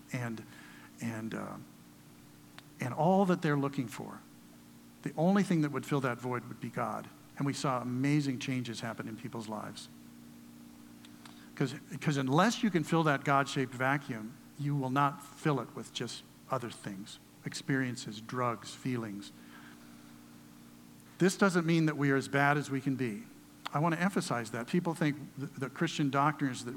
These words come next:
everybody's as bad as they can be. No, we're, we're as bad off as we can be. We could be worse. But all of us are as bad off as we can possibly be. Why? Because even a little strychnine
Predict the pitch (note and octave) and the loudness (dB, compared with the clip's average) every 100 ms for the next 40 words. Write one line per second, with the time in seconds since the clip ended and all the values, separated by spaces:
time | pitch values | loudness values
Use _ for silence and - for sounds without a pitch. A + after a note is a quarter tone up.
0 | - D3+ E3 D3+ C#3 A2+ A2 G#2+ B2 B2+ | -4 0 2 2 0 -2 -6 -2 0 0
1 | B2+ B2 A#2 A#2+ C3 D#3+ B2+ C3+ A#2 - | 0 -4 -6 -4 0 0 0 -2 -4 -6
2 | C3+ C3 A2+ C#3+ C#3+ A#2+ C#3 F#3+ A3 B2+ | -4 -4 -2 0 0 0 0 2 2 -4
3 | A#2 G#2+ G#2 G2+ G2 - - - - - | -6 -10 -10 -10 -10 -14 -20 -20 -20 -20
4 | - - - - E3 A3+ G#3 G3 A#2+ C#3 | -20 -20 -20 -4 0 4 4 2 0 0
5 | G3 - - - - - - - - - | 0 -2 -12 -14 -18 -20 -20 -20 -20 -20
6 | - - - - - - - - - - | -20 -20 -20 -20 -20 -20 -20 -20 -20 -20
7 | - - - - - - - - - - | -20 -20 -20 -20 -20 -20 -20 -20 -20 -20
8 | - - - C3 - - G3+ A#3+ C#3 C3 | -20 -20 -6 -4 -2 0 4 4 2 -2
9 | D#3 D3 C3+ - D#3 D3+ C#3 F#3 E3+ C3+ | -2 0 0 0 2 2 2 4 4 2
10 | B2+ C3 - - D3+ - - F#3+ G#3 - | -4 -6 -8 -8 -8 -6 0 2 2 0
11 | D3 C#3 F3 B2+ B2+ F#3+ E3+ C3 B2+ C#3 | 0 4 4 2 2 4 4 2 0 -2
12 | - F3 F3 D#3 C3 E3+ C4+ A#3 - - | 0 4 4 4 2 2 2 2 -2 -2
13 | G3 G3 C3 A#2 A2+ B2 E3 | -2 0 0 0 0 0 -2